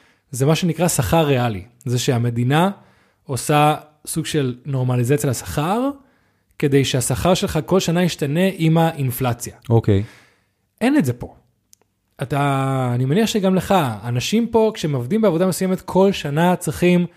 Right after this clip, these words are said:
Speaker 1: לבקש העלאה בשכר, או להביא איזה תירוץ, או, כי אם לא, השכר שלך יישאר אותו דבר.
Speaker 2: נכון.
Speaker 1: אלא אם כן יביא לך איזה בונוס או משהו.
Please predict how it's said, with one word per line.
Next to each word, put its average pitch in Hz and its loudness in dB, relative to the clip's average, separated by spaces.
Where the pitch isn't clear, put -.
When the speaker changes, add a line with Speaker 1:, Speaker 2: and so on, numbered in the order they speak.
Speaker 1:
לבקש 143 2
העלאה 143 0
בשכר, 131 0
או 135 -6
להביא 131 0
איזה 160 2
תירוץ, 139 2
או, 135 -4
כי 123 -6
אם 196 4
לא, 170 4
השכר 147 -6
שלך 160 -6
יישאר 208 0
אותו 233 0
דבר. 233 0
Speaker 2:
נכון. 101 -4
Speaker 1:
אלא 160 4
אם 160 2
כן 151 0
יביא 131 -2
לך 113 -6
איזה 101 -8
בונוס 139 4
או 131 -4
משהו. 117 -8